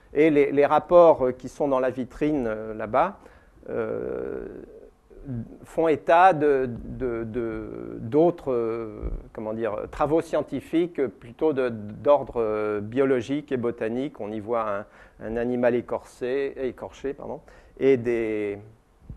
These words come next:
des minéraux. Alors, l'île Campbell, donc, c'est une île, euh, tout aussi inhabitée que, que l'île Saint-Paul, enfin, à part les, les souris, les rats et, et autres bestioles.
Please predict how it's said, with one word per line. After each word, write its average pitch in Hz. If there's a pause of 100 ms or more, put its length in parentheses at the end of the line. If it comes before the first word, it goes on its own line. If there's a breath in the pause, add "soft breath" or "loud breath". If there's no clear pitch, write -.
(120)
des 117
minéraux. 127 (3250 soft breath)
Alors, 131
l'île 170
Campbell, 175 (100)
donc, 151
c'est -
une 151
île, 160
euh, 127
tout 135
aussi 151
inhabitée 139
que, 123
que 131
l'île 127
Saint-Paul, 139
enfin, 120
à 113
part 117
les, 107
les 107
souris, 117
les 107
rats 113
et, 98 (240)
et 107
autres 107
bestioles. 139